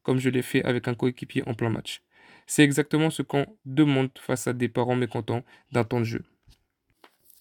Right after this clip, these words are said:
La deuxième fiche est beaucoup plus exigeante. Conseiller technique fédéral, responsable formation jeune à l'échelle d'un territoire. Là,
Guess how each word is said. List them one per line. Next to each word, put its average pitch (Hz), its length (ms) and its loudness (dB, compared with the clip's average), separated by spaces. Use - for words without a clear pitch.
La - 120 0
deuxième 143 360 2
fiche - 460 -2
est 123 80 -2
beaucoup 127 280 -4
plus 139 220 2
exigeante. 110 540 -2
Conseiller 160 340 6
technique 143 380 -4
fédéral, 127 640 2
responsable 127 440 -4
formation 123 560 -2
jeune 123 260 4
à 117 60 4
l'échelle 117 320 -2
d'un 113 140 -4
territoire. 110 600 -8
Là, 135 340 6